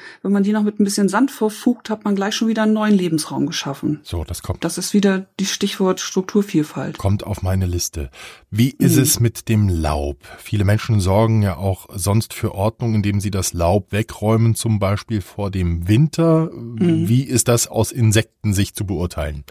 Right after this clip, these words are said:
Speaker 1: Ist ganz nachteilig. Also ich selber wohne in einer Blockwohnung und kann da auch ganz gut berichten, wie man einen Balkon bepflanzt. Aber wenn ich auf der anderen Seite rausguck und da, ähm, denk, da landet ein Düsenjet,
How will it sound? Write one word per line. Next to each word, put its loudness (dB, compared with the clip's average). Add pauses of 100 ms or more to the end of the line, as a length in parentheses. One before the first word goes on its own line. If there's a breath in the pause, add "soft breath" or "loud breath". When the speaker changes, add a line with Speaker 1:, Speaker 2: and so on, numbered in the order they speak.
(280 loud breath)
Speaker 1:
Ist -4
ganz 2
nachteilig. -2 (460 loud breath)
Also 0
ich -2
selber 2
wohne 6
in 6
einer 2
Blockwohnung 2
und 2
kann 2
da 2
auch 0
ganz 0
gut -2
berichten, 0
wie -2
man 2
einen -4
Balkon 0
bepflanzt. -2
Aber 0
wenn 0
ich -6
auf -8
der -2
anderen 0
Seite -4
rausguck -4
und -2
da, -2
ähm, 0
denk, 0
da -2
landet 0
ein 0
Düsenjet, 0